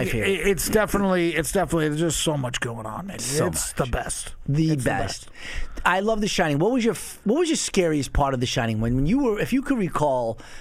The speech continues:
Speaker 2: growing up when you were a child, whenever you watched The Shining,
Speaker 1: Uh,
Speaker 2: what would be to you the
Speaker 1: watched it stoned one day, smoking weed. Uh,
Speaker 2: But did you watch it as a child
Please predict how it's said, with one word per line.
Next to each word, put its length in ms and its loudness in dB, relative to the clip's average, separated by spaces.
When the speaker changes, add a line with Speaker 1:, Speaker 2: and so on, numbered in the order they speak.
Speaker 2:
growing 400 2
up 220 0
when 180 2
you 80 2
were 100 2
a 40 0
child, 500 0
whenever 240 0
you 160 0
watched 540 0
The 60 -4
Shining, 520 0
Speaker 1:
Uh, 200 -8
Speaker 2:
what 200 4
would 140 0
be 160 0
to 200 -2
you 260 2
the 100 2
Speaker 1:
watched 280 0
it 100 -4
stoned 500 0
one 200 -2
day, 480 -2
smoking 400 -2
weed. 420 0
Uh, 360 -2
Speaker 2:
But 120 4
did 120 -2
you 100 2
watch 260 2
it 60 2
as 100 -2
a 40 -4
child 440 -2